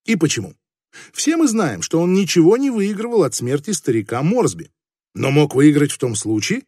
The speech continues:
если бы в убийстве обвинили мачеху. Человек, планируя преступление, должен знать, что он от этого выиграет.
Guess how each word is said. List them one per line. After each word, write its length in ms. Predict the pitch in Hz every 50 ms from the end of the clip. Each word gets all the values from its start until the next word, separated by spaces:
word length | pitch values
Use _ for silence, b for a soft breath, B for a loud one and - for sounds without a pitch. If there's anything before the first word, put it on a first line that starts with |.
| _ _ _ _ _ _ _ -
если 320 | - 110 139 - - 123 131
бы 140 | 127 131
в 80 | 117 113
убийстве 680 | 107 95 95 139 214 240 233 - - - - - - _ _ _ _ _ _ _ _ _ _ -
обвинили 640 | 92 87 80 82 98 104 104 110 127 143 156 170
мачеху. 520 | 160 170 226 233 202 - - 110 - - - _ _ _ _ _ _ _ _ _ _ _ _ _ _ _ _ _ _ -
Человек, 520 | - - 143 147 180 214 247 233 - -
планируя 440 | - 127 147 160 165 165 160 151 143
преступление, 800 | 143 143 117 - 120 110 143 165 220 254 269 277 269 262 220 - _ _ _ _ _ -
должен 440 | - 208 240 254 202 190 240 214 170
знать, 400 | 127 131 151 185 233 269 254 -
что 440 | - - - - 147 180 196 202
он 140 | 208 220 220
от 140 | 214 175 -
этого 320 | 143 143 147 156 160 170
выиграет. 580 | 165 165 147 120 113 98 104 110 107 101 -